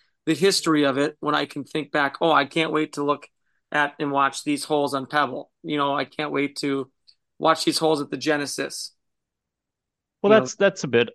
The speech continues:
Speaker 2: that's a bit unfair though, 'cause you're looking at a tour that was, was snubbed by so many of the P G A Tour stops that are, a lot are historic stops, but a lo-, a lot would be unrecognizable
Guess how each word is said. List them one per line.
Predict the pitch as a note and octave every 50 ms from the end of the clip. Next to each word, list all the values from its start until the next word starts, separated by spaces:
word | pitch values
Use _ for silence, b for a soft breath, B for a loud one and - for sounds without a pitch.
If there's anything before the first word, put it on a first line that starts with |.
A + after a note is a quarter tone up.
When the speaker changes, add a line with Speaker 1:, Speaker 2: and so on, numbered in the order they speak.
| _
Speaker 2:
that's | - D#3 D#3 D#3
a | D#3+ C3
bit | C#3+ C3+
unfair | A2+ G2 F#2 - - A#2+ G#2+ F#2
though, | F2 D#2+
'cause | - - G#2 -
you're | A#2+ A#2
looking | B2+ B2 - - B2
at | A#2 A2
a | F#2+
tour | - - - A#2+ A2 G#2+ G#2+
that | F#2+ G#2 F#2+ - -
was, | F#2 F2+ F2+ F2 - - - b b b b b b b _ _ _ _ _ _ _ _ -
was | C3+ B2 A2
snubbed | - - - - D3+ D#3 D#3 C3+ G#2+ G2+ F#2 - - G#2
by | A2+ G2+ G2 F#2+ F#2+ F#2+ G2+ - -
so | - - - C3 B2 B2 B2
many | A#2+ A2 A2 A2+ A2 G#2+ G#2
of | - - F#2+ F#2 F#2 F#2 F#2 F#2 F2+ - - - -
the | A2 G#2 G2 F#2+ F#2+
P | F#2 - - B2+ A2+
G | - A#2+ A2+ G2+
A | G2
Tour | - - - A2+ G#2
stops | F#2+ - - - G2+ F2 E2 E2 - - - - - - - _ _ _ _ _ _ _ - -
that | A#2 A2
are, | A2 G#2+ G#2 G2+ G2+ - - _ _ _ _ _ _ _ _ _ _ _ _ _ _ -
a | D3
lot | C3 B2 B2+ D3 D#3+ D#3 -
are | B2 B2 A#2 A#2 B2 C#3 C3+ - -
historic | - C3 - - - - A#2+ A2 A#2 B2+ - -
stops, | - - G#2 E2+ F2 G2 - - -
but | - D3+
a | D3+ C#3
lo-, | B2+ C3+ C#3+ - - -
a | A#2+ B2+
lot | C#3+ D#3 D3+ -
would | C#3+ D3 C#3
be | C#3+ C#3+
unrecognizable | - A#2+ B2+ C3 B2 A#2 A2+ A2+ - A2+ F#2+ G#2+ G2+ G2 F#2 F2+ F#2 - D#2+ D2 -